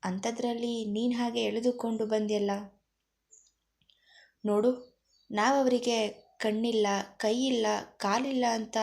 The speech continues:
ಯಾರ ಮೇಲೂ ಅನುಕಂಪ ತೋರಿಸೋಕೆ ಹೋಗಬಾರದು. ಈಗ ಇವರು ಹೀಗೆ ಇದ್ದಾರೆ ಅಂದರೆ ಅದಕ್ಕೆ ಅವರು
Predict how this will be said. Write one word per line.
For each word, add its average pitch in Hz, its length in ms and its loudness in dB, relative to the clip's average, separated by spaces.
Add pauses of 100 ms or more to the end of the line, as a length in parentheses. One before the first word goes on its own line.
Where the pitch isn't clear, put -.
(320)
ಯಾರ 208 360 -2
ಮೇಲೂ 226 360 -2
ಅನುಕಂಪ 220 580 -4
ತೋರಿಸೋಕೆ 202 680 -4
ಹೋಗಬಾರದು. 185 720 -6 (800)
ಈಗ 226 320 -2
ಇವರು 220 340 2
ಹೀಗೆ 233 360 -2
ಇದ್ದಾರೆ 220 460 0
ಅಂದರೆ 214 380 -4 (440)
ಅದಕ್ಕೆ 269 340 -2
ಅವರು 247 320 0